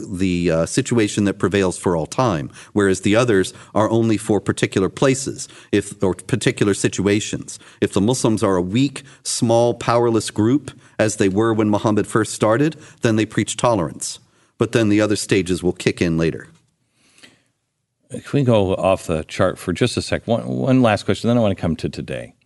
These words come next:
Speaker 2: Um, my first, uh, understanding of, uh, Islam as, you know, a man in his fifties and, uh,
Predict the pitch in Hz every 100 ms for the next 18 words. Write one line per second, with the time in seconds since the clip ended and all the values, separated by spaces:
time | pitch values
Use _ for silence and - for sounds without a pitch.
0 | _ _ _ _ - 95 90 85 82 71
1 | - _ _ _ _ _ _ _ _ _
2 | _ _ _ _ _ _ _ _ _ 123
3 | 117 110 - 156 160 - - - - _
4 | _ _ _ _ 110 101 101 87 - -
5 | _ 117 117 95 107 90 69 64 - 78
6 | 69 - - 76 80 71 67 60 67 98
7 | 80 67 55 52 - - 64 57 - -
8 | _ _ - 52 - _ _ _ _ -
9 | 76 73 67 80 78 80 82 71 69 -
10 | 104 - 98 85 - 71 73 67 _ _
11 | _ _ _ _ 78 80 69 67